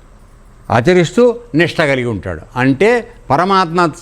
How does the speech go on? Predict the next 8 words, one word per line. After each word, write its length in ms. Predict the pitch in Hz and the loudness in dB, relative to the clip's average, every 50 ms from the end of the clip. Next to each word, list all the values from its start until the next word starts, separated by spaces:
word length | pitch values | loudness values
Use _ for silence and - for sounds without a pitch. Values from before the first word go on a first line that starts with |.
| - - | -6 -4
శాస్త్రంలో, 680 | 143 147 160 160 - 180 170 170 170 170 170 180 190 151 107 - - - - | -2 -2 -2 0 0 0 2 4 4 4 4 4 2 0 -2 -4 -8 -8 -4
భగవద్గీత 440 | 110 127 143 160 143 131 143 156 - | -2 0 2 0 0 2 0 0 0
కానీ 300 | 147 131 147 165 190 180 | 0 0 0 0 0 0
ఉద్ధవ 320 | 143 127 120 120 131 143 | 0 0 0 2 2 2
గీతలో 360 | 156 143 156 143 135 139 139 135 | 2 2 0 0 0 0 0 0
కానీ 200 | 151 170 165 143 | 0 0 0 0
ఎక్కడన్నా 480 | 131 123 - 190 185 196 190 180 151 | 0 -2 -2 -2 -2 0 0 0 0
కానీ 380 | 120 120 120 117 120 123 131 | 0 -2 -2 -2 -2 -4 -6